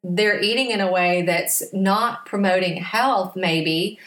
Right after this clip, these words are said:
Maybe they're eating too many carbs, and what do we know that does? Well, it goes to the joints, and it kinda deteriorates them. Those joints, those tendons, those ligaments, and then you have non-contact injuries where somebody just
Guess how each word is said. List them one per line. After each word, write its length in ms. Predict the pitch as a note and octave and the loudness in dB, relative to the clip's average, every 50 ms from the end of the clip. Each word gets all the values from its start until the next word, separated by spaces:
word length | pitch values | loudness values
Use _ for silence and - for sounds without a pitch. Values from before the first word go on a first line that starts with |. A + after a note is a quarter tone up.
| - - - - - | -20 -20 -14 -6 -2
Maybe 280 | G3 F#3+ F#3 G#3 G#3+ | 0 0 2 2 2
they're 220 | G#3 G3+ F3+ F3 F3+ | 2 2 2 2 2
eating 380 | F#3+ G#3 G3+ G#3 G#3 G3 G3+ | 0 0 2 0 0 -2 -2
too 160 | G3 - G3+ | -4 -4 -2
many 220 | G3 F#3+ F3+ E3+ E3 | -2 -2 -2 -2 -4
carbs, 640 | - - - B3 C4 C4 A#3 G3+ F#3 F#3 F3+ F3+ F3+ | -6 -4 -2 0 2 2 2 2 0 0 -2 -2 -2
and 140 | F3+ F3+ | -2 0
what 140 | F3+ F3+ F3+ | 0 0 0
do 80 | G3 F#3 | 0 0
we 140 | F#3+ F#3+ F#3 | -2 -2 0
know 180 | F3+ F3+ F3+ | 0 0 0
that 280 | F3 D#3+ - E3+ E3+ - | 0 0 0 -2 -2 0
does? 440 | B3+ C4+ C4+ C4 B3 B3 A#3+ A#3+ - | 2 2 2 2 2 0 -2 -4 -2
Well, 180 | G#3+ G3 G3 G3 | 0 2 2 2
it 140 | F#3+ F3 E3+ | 2 0 0
goes 260 | F3 F3 F3 F3 - | 0 0 0 -2 -2
to 60 | - | -4
the 120 | F3 F3 F3 | -2 -2 -2
joints, 560 | E3+ E3+ A3 A3 A3+ A#3+ A#3 A3 - - - | -2 -2 -2 -2 -2 -2 -2 -4 -6 -6 -6
and 120 | F3+ E3 | -6 -6
it 120 | - - - | -6 -6 -6
kinda 220 | F3 F3 F3 D#3+ | -6 -4 -4 -4
deteriorates 880 | E3 D#3+ D3+ - - F3+ F3+ A3 C4 C#4+ A3+ - E3 D#3+ D#3+ D#3+ - - | -4 -6 -8 -8 -4 -4 -2 -2 -2 -2 -2 -2 -2 -2 -4 -4 -6 -6
them. 480 | - E3+ E3 E3 D#3+ D#3+ E3 E3 - - - - - - - | -6 -4 -4 -4 -4 -4 -6 -6 -8 -12 -20 -20 -20 -12 -6
Those 220 | G3+ G3+ G3 F#3+ F3+ | -4 -2 -2 -2 0
joints, 360 | F#3 F3 F3 F3+ G3+ G#3 - | 0 0 0 0 0 -2 -2
those 220 | - F3+ F3+ F3+ | -2 -2 -2 -2
tendons, 460 | - - F3+ F3 F3+ F#3+ G3 F#3+ F#3+ | -2 -2 -2 -2 0 0 -2 -2 -2
those 220 | - E3+ E3+ E3 E3 | -2 -2 -2 -2 -2
ligaments, 720 | D#3+ E3 F3 F3+ G3 G3 G3 G3 G3 F#3 - - - - - - - - - _ - | -2 0 0 0 0 0 0 -2 -2 -2 -4 -4 -6 -6 -8 -14 -20 -20 -20 _ -4
and 220 | - G3+ G3 G3 | -2 0 0 0
then 160 | G3 G3 G3 | 0 0 -2
you 100 | A3 A#3 A#3 | -2 -2 -2
have 180 | A3 G#3 G3+ | -2 0 0
non-contact 800 | G3 F#3 F#3 F#3+ G3 G3 - G#3+ G3 G3 G3+ G3+ G#3 F#3+ F#3+ F#3+ | 0 0 0 0 -2 -2 -2 -2 -2 -2 -2 -2 -2 -2 -2 -2
injuries 400 | G#3 A3 A#3 G#3 F#3+ F3+ F3 E3+ | -4 -6 -4 -2 -2 -2 -2 -2
where 100 | F3 F3 | -2 -4
somebody 400 | F3 - G3+ G3 F#3+ F#3 F#3+ F#3+ | -2 -2 -2 0 0 0 0 0
just 260 | F3+ F3+ F3+ - - | -2 -2 -2 -4 -6